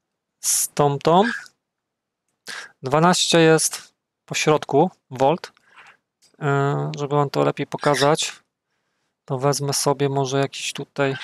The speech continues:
bajer do pokazywania <laughs> takim czymś. Dobra. Tutaj macie G N D, G N D i tu idzie dwanaście volt. Jak widzicie, idzie przez, e, to nie jest kondensator, to jest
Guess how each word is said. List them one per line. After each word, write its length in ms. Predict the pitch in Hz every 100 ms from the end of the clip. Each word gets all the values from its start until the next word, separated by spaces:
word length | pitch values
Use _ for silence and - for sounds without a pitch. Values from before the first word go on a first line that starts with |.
| - _ _ _
bajer 360 | 135 139 139 127
do 80 | -
pokazywania 720 | - 127 127 120 131 131 127 -
<laughs> 120 | 151
takim 260 | 135 - 131
czymś. 360 | - 123 -
Dobra. 320 | 139 131 127 - - - - _ _ _ _ _ _ _ -
Tutaj 220 | 151 147
macie 240 | 147 143
G 180 | 135 151
N 180 | 160 143
D, 240 | 156 156
G 200 | 147 143
N 140 | 143 135
D 200 | 143 156
i 100 | -
tu 180 | 147
idzie 240 | 139 139 143
dwanaście 460 | 131 143 - 139
volt. 440 | 127 139 147 - - _ _ _ _ _ _ _ - _ _
Jak 140 | 135 127
widzicie, 400 | 143 143 143 139
idzie 180 | 139
przez, 460 | 135 135 131 - - - - - - _ _ _ _ _ _ _ _ _ _ _ _ _ _
e, 480 | - - 135 135 131 127
to 80 |
nie 100 | 151
jest 140 | 151 -
kondensator, 680 | 127 127 - 127 - 123
to 120 | - 120
jest 440 | 117 - -